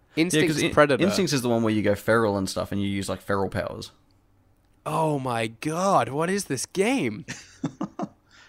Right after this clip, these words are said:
Speaker 1: Oh,
Speaker 2: An
Speaker 1: yeah.
Speaker 2: Xbox three sixty title released in two thousand and six is a gra-, oh, okay, Instincts Predator is a graphically enhanced version of both Far Cry Instincts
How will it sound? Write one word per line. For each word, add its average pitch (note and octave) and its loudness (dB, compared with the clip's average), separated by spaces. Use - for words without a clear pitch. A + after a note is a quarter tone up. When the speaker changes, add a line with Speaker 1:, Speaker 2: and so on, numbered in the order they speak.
Speaker 1:
Oh, A3+ -2
Speaker 2:
An - 0
Speaker 1:
yeah. A#2+ 2
Speaker 2:
Xbox F#3+ -2
three E3 -2
sixty D#3 -6
title B2 0
released A#2 -4
in G#2+ -6
two A#2 -8
thousand A2 -4
and - -8
six - -10
is C3 -14
a A#2+ -6
gra-, A2+ -4
oh, C#3 8
okay, B2+ -2
Instincts D3+ -4
Predator A2 -2
is A2+ -4
a A2+ -6
graphically A2 -4
enhanced A2 -6
version G#2 -8
of - -10
both G2+ -4
Far G#2+ -2
Cry G#2+ -6
Instincts - -10